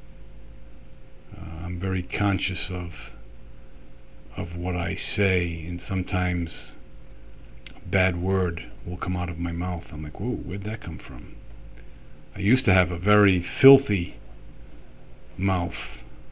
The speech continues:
Uh, I tried to correct that after college,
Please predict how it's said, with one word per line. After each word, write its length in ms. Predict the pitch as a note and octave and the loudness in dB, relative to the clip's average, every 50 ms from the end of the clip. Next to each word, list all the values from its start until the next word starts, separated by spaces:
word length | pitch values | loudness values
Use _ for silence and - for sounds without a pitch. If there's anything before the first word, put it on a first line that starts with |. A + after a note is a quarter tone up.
| - - - - - - - - | -10 -12 -12 -10 -10 -10 -8 -6
Uh, 40 | D#2+ | -6
I 440 | E2+ E2+ E2+ E2 D#2+ E2+ F2 F2+ E2+ F2 - - | -6 -4 -4 -4 -4 -2 -2 -2 -2 -4 -6 -6
tried 380 | - - - G2 G2 F#2+ F2 - | -4 0 2 4 4 4 2 0
to 100 | - E2 | -4 -4
correct 480 | - - F#2+ F#2 G2 G2 F#2+ - - | -2 -2 0 2 2 2 2 0 -2
that 300 | F#2 F2+ F2+ F#2 E2+ - - - - - - - - - - - - - - - - - - - - - - - - - - - - - - - - - | 0 2 2 2 2 0 -4 -10 -12 -12 -12 -12 -12 -12 -12 -10 -10 -12 -12 -12 -12 -12 -12 -12 -10 -12 -12 -12 -12 -12 -12 -12 -12 -12 -12 -10 -6 -2
after 300 | F2+ F2+ F2 - - E2+ | -2 -2 -2 -4 -6 -8
college, 840 | - - - F#2+ F#2+ F#2 F2 F2 E2+ E2+ E2 - - - - - | -4 0 2 2 4 4 2 0 -2 -2 -2 -2 -2 -2 -4 -6